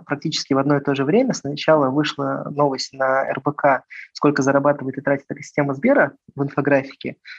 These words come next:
И начинается новость с того, что, а, выручка Сбербанка от нефинансовых сервисов выросла в три раза. А буквально через, м, час небольш-, даже меньше часа, в шестнадцать двадцать восемь этого же дня у «Ведомостей» выходит новость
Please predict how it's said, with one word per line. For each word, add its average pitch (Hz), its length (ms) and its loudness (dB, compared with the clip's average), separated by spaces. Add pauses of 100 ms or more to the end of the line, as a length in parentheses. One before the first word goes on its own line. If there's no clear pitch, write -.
(140)
И 147 60 -2
начинается 147 500 2
новость 139 260 -2
с - 20 -20
того, 139 220 0
что, 131 600 -2 (120)
а, 131 840 -2
выручка 135 580 -2
Сбербанка 135 460 -2
от - 100 -20
нефинансовых - 420 -4
сервисов 131 340 -4
выросла 143 280 2
в - 60 -8
три 147 140 2
раза. 127 300 2 (500)
А 127 220 4
буквально 135 480 0
через, 139 580 -4 (160)
м, 127 340 -2
час - 360 -2
небольш-, 143 320 -2 (320)
даже 147 280 0
меньше 135 220 -2
часа, 190 380 0
в - 60 -18
шестнадцать 139 280 -4
двадцать 135 260 0
восемь 202 300 0 (380)
этого 147 260 4
же 143 120 4
дня 196 480 4
у 135 160 -4
«Ведомостей» 139 440 -2
выходит 165 520 2
новость 160 340 0